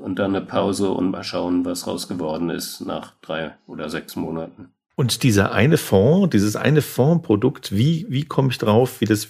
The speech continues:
Speaker 2: also können Sie es jetzt benennen oder haben Sie auf Ihrer Seite einen frei zugänglichen, diese zehn Fonds, mit denen kannst du anfangen, das ist der erste Schritt? Gibt's da was, was wir vielleicht unter, äh, den Shownotes dieses Podcasts verlinken könnten?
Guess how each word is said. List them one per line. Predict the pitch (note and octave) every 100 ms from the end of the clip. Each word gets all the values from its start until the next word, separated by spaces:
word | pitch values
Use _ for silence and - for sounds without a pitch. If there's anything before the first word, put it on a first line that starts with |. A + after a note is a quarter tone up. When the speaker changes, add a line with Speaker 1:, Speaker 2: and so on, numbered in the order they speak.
| -
Speaker 2:
also | G2+ G#2
können | B2 B2
Sie | A#2+
es |
jetzt | A#2 G2+ - -
benennen | F#2 F2+ D#3 E3 D#3
oder | D3 A2+ G#2+ A2 -
haben | - A2 A#2+
Sie | A2+
auf | A2
Ihrer | G#2+ G2+
Seite | G2 A2 - A2 G#2 G#2+ - -
einen | G2+ G2+
frei | G2 G2+
zugänglichen, | G2+ G#2+ G2+ G2+ G2 - F#2+ F#2
diese | A2+ G#2+ G2+
zehn | G#2 G2
Fonds, | - G2+ G2 -
mit | G2+
denen | A2 G#2+
kannst | G#2 G2 -
du |
anfangen, | - G#2 - G2 G2
das | F#2+
ist | -
der | G#2
erste | F#2+ F#2 -
Schritt? | - A2 A2 - _ _ _ _ _ _ -
Gibt's | G2+
da | -
was, | G2+ -
was | G#2
wir | A#2
vielleicht | - G2 -
unter, | A2 G2+ -
äh, | - - -
den | F#2 F#2
Shownotes | - A#2+ C#3 A#2+ A#2+
dieses | - G2
Podcasts | - A#2+ - A2 -
verlinken | - G#2 G#2+ A2
könnten? | G#2+ G2+ -